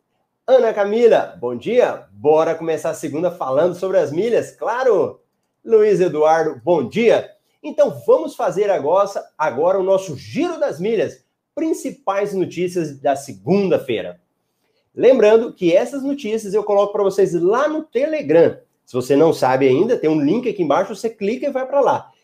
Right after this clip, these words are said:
Como nós estamos tendo entrevistas, não dá pra falar de, das notícias. Então, eu estou privilegiando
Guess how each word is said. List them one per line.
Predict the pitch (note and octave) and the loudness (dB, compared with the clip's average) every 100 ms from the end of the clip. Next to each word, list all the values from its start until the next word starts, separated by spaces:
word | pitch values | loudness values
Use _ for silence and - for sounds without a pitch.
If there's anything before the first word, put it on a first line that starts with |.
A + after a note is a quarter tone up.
| _ _ | _ _
Como | B3+ D4+ C4 | -2 0 0
nós | F#3 D#3+ | 2 0
estamos | D3+ - D#3 C3+ | 0 -2 -4 0
tendo | C#3+ B2 | 0 0
entrevistas, | A#2+ A#2 G#2 G3+ B3 D3 D3 | -4 -6 -4 -4 -4 -6 -4
não | A3 | 0
dá | F#3 G3 | 2 2
pra | A3 | -2
falar | A3 G#3+ | -2 -2
de, | G#3+ G#3 _ | -4 -8 _
das | D3 F3 | 0 2
notícias. | F#3+ F#3 D#3+ C3 G#2 A2 | 2 -2 -4 -6 -6 -6
Então, | B2 F#3 | 0 2
eu | A3 F3+ | 4 2
estou | - F3+ E3+ | 2 -2 0
privilegiando | A#3 F4+ D#4 A#3+ G3+ D#3+ D#3+ C3+ | 0 0 2 2 2 4 2 2